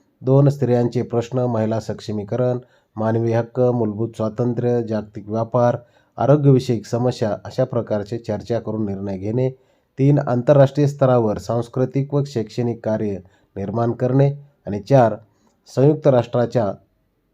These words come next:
संलग्न संघटनांच्या कामात सुसूत्रता व समन्वय राखणे. दोन, भारताच्या सुरक्षिततेपुढील संकल्पना चित्राच्या साहाय्याने दाखवा. सुरक्षा व्यवस्थेपुढील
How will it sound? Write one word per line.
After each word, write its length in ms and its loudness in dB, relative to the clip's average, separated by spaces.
संलग्न 480 2
संघटनांच्या 680 -2
कामात 480 -4
सुसूत्रता 600 -2
व 120 0
समन्वय 500 -4
राखणे. 400 -6
दोन, 300 4
भारताच्या 580 6
सुरक्षिततेपुढील 1080 2
संकल्पना 720 4
चित्राच्या 520 0
साहाय्याने 440 0
दाखवा. 420 -4
सुरक्षा 480 4
व्यवस्थेपुढील 1900 -2